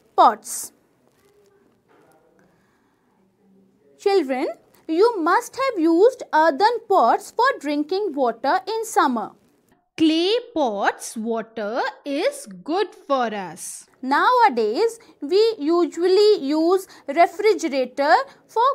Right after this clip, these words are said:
cold water. But in reality,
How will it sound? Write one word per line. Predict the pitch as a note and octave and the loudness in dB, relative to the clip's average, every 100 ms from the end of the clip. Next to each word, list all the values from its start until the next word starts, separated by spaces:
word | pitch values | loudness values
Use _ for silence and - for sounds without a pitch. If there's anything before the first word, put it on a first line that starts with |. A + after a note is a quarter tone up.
| - | -2
cold | F#4 E4+ C#4+ G#3 | 0 2 0 -2
water. | A3+ G#3+ G#3+ G3+ D#3+ _ _ - | -4 -4 -4 -8 -8 _ _ -20
But | A#3 C4 B3+ A3 - - _ _ _ A3 - | -6 2 2 2 -6 -20 _ _ _ -20 -12
in | C#4+ E4 D4 | -4 -2 -2
reality, | A#3 A3+ A3 C#4+ D#4+ G4 D4 | -2 2 2 0 0 0 -2